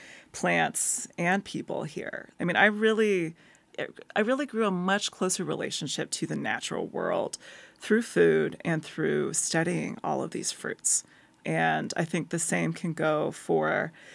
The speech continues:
really trying to understand all of our individual difficulties as people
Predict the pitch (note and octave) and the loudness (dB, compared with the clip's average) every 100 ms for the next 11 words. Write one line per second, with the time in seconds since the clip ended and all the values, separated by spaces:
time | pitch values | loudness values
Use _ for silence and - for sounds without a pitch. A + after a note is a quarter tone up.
0 | - - - - _ _ _ - G3+ C4+ | -20 -20 -20 -20 _ _ _ 0 6 6
1 | C#4 - C4 A#3 - F#3 G#3+ - - F#3 | 4 2 4 4 4 2 2 0 0 2
2 | F#3 F#3+ F#3+ G3 G#3+ - G#3+ B3+ B3 A3+ | 4 4 2 -4 -2 4 6 6 6 6
3 | A3 A3 A3 G3 A#3+ C4 E3 - D#3+ - | 6 2 0 0 0 0 -4 -6 -8 -10
4 | - - - - - - D3 - - A#3+ | -12 -10 -10 -10 -8 -4 -4 -4 -6 -8
5 | - - - | -8 -12 -12